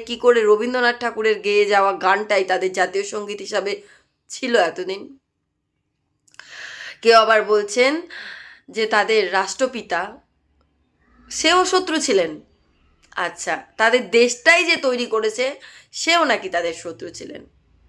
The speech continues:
কোন শিক্ষায় শিক্ষিত হচ্ছ তোমরা? তোমরা নাকি বিশাল শিক্ষিত,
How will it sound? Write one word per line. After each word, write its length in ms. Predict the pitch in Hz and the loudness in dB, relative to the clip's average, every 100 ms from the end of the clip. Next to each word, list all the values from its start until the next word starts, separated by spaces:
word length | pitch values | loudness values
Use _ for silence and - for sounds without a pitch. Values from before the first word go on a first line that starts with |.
| _ - _ - - - _ - | _ -20 _ -20 -20 -20 _ 0
কোন 120 | 269 262 | 0 2
শিক্ষায় 340 | 285 - 302 294 | -4 2 2 2
শিক্ষিত 320 | - - 285 294 | -6 -6 -2 0
হচ্ছ 220 | 233 226 262 240 | 2 0 -2 0
তোমরা? 280 | 202 190 196 208 - - | 0 0 -2 -4 -10 -10
তোমরা 200 | 233 262 262 | -4 -2 0
নাকি 180 | 262 277 214 | 0 -2 -6
বিশাল 360 | 214 269 254 254 240 | -6 2 4 4 0
শিক্ষিত, 400 | - - 190 | -10 -12 -12